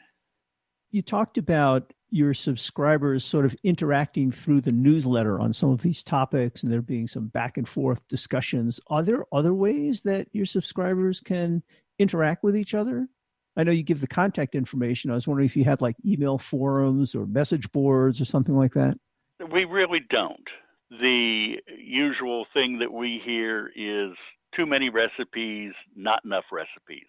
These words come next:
Speaker 2: too much technology,
Speaker 1: <laughs>
Speaker 2: not enough technology. So it's my job to try to pick a happy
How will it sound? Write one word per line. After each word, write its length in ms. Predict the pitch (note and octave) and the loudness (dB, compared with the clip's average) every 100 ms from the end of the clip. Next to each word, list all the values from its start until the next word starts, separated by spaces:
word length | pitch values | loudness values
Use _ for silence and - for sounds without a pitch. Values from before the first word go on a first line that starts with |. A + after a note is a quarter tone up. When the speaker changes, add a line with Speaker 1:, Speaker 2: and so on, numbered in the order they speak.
| - - | -16 -8
Speaker 2:
too 120 | C3+ | -4
much 280 | A#2 - - | -2 -2 -4
technology, 640 | G#2 - G2+ G2 - A#3+ | -4 0 0 2 0 0
Speaker 1:
<laughs> 300 | B3+ E3+ - | -4 -4 -6
Speaker 2:
not 320 | F#3 A#2+ D3 | -2 0 0
enough 240 | - E3 - | 2 0 0
technology. 720 | - G#2+ - G#2 F2 E2 D2 - _ _ _ _ _ _ - - | -2 -4 0 0 0 -6 -12 -18 _ _ _ _ _ _ -10 -2
So 560 | C3 B2 A#2+ A#2 A#2 A2+ _ _ _ | 2 2 2 0 -4 -10 _ _ _
it's 280 | - - A2+ - - | -8 -6 -6 -10 -4
my 260 | B2 C3+ C3+ | 0 0 0
job 280 | A2+ G#2+ G2+ G2 | 0 0 0 -4
to 80 | D#2+ - - | -18 -14 -4
try 520 | D3+ F3+ D#3 A2+ A#2 - | 2 2 2 0 -4 -10
to 80 | G#2 | -10
pick 240 | G#2 G2+ A2 | -8 -8 -8
a 220 | - G2 | -8 -8
happy 360 | G2 G2+ F2+ | -8 -10 -16